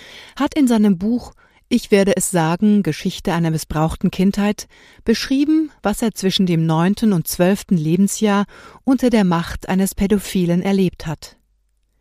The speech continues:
Dieser erschütternde Bericht macht sehr deutlich, welche Spuren diese Übergriffe hinterlassen haben.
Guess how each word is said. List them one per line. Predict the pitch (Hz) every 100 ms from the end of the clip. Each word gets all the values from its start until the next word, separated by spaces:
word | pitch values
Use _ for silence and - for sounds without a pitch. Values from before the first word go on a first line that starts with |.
| _ _ _ - -
Dieser | 254 254 226
erschütternde | 214 - 269 269 220 180
Bericht | 170 180 - - 185
macht | 175 -
sehr | 214 202
deutlich, | 170 170 - 196 185 - - - -
welche | - 233 262 269
Spuren | 240 - 208 208 214 226
diese | 220 226 208
Übergriffe | 208 202 196 170 160 196
hinterlassen | 180 202 202 190 - 165 143
haben. | 151 147 143